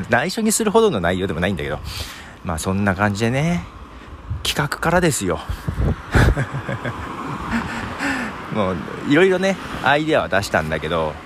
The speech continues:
まだちょっとね、もうちょっと具体的に詰めたいな。うん。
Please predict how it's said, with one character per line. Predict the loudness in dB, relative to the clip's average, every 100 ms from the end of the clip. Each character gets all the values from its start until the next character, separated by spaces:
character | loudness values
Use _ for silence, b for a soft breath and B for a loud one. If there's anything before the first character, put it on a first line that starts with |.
| -14 -14 -2
ま | 2 2 2
だ | 0
ち | 0
ょ | 0
っ |
と | 2
ね、 | 2 0 -4 -10 -12 -12 -10 B B B B B -12 -12 -2
も | 2
う | 4
ち |
ょ |
っ |
と | 4
具 | 4
体 | 4 4
的 | 2 0
に | 2
詰 | 2 0
め | 2
た | 2
い | 2
な。 | 0 0 0 2 4
う | 4
ん。 | 0 0 -6